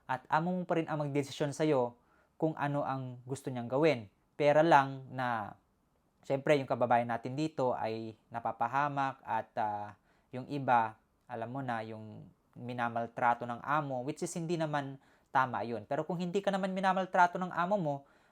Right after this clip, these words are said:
at, ah, yun lang naman ang gagawin sa'yo, eh, dadaling ka sa China, sigurado maglilinis ka dun, at hindi ka na minamaltrato, wala namang problema yan, kabayan.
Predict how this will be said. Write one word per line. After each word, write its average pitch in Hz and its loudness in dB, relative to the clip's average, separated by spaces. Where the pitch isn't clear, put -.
at, 139 0
ah, 135 6
yun 143 -4
lang 151 0
naman 151 -2
ang 117 -8
gagawin 131 0
sa'yo, 120 -2
eh, 104 -10
dadaling 113 -6
ka 123 -12
sa 160 -8
China, 135 -4
sigurado 131 2
maglilinis 110 -8
ka 160 -2
dun, 123 -6
at 120 -12
hindi 120 -8
ka 131 -6
na 127 -8
minamaltrato, 135 -2
wala 240 -4
namang 240 -2
problema 165 0
yan, 131 -4
kabayan. 107 -2